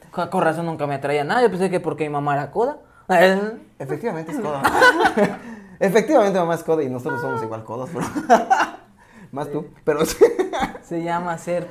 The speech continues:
Speaker 1: previsor.
Speaker 2: Pero bueno, si nos vamos a Mateo, es, Mateo es un libro escrito para judíos y es el libro que,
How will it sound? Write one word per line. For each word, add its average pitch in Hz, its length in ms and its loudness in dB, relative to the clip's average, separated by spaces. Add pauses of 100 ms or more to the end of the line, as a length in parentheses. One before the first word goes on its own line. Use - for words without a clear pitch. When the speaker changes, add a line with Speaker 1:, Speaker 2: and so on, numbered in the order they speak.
Speaker 1:
previsor. 165 1040 -8
Speaker 2:
Pero 160 220 6
bueno, 151 300 2
si 165 100 -4
nos 180 120 2
vamos 311 280 2
a 143 140 2
Mateo, 123 840 -4
es, 196 360 -4
Mateo 190 420 -2
es - 720 -16
un 156 120 -6
libro 160 240 -2
escrito 147 460 -8
para 117 200 -2
judíos 127 600 -6 (360)
y 156 100 0
es - 320 -2
el 135 260 -4
libro 180 420 -2
que, 131 360 -6